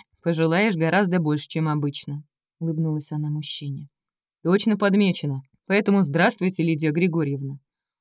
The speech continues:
улыбнулся он, коротко осторожно пожал ее ладонь и представился в свою очередь. «Я Дмитрий Егорович Волков. А это мой сын»,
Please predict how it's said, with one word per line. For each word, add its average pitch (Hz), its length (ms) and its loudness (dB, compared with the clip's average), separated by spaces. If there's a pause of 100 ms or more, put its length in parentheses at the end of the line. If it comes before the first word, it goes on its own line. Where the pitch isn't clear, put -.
(120)
улыбнулся 165 640 0
он, 247 240 0 (300)
коротко 190 420 -2
осторожно 170 540 -4
пожал 160 360 -2
ее 147 160 -6
ладонь 151 460 -2 (340)
и 214 80 -4
представился 175 720 -2
в - 40 -8
свою 170 300 -2
очередь. 165 520 -8 (380)
«Я 196 340 4
Дмитрий 233 500 4
Егорович 202 560 4
Волков. 151 560 -2 (500)
А 208 100 2
это 311 200 6
мой 330 160 4
сын», 208 460 0